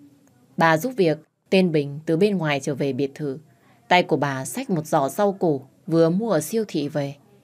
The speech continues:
Lúc bà nhìn thấy Phượng ngồi xổm trước cổng như mọi hôm, bà ta thực sự bị cô làm cho nổi khùng lên.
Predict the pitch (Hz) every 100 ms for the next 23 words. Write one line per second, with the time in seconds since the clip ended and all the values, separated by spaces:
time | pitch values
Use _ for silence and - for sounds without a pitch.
0 | _ _ _ 185 220 196 156 139 139 123
1 | 170 185 151 143 143 - 156 131 127 240
2 | - 151 131 165 165 147 147 156 156 151
3 | _ _ _ _ - 165 175 185 226 185
4 | 156 - 151 120 _ _ - 180 - 220
5 | 208 170 151 135 196 196 147 127 - 139
6 | 143 170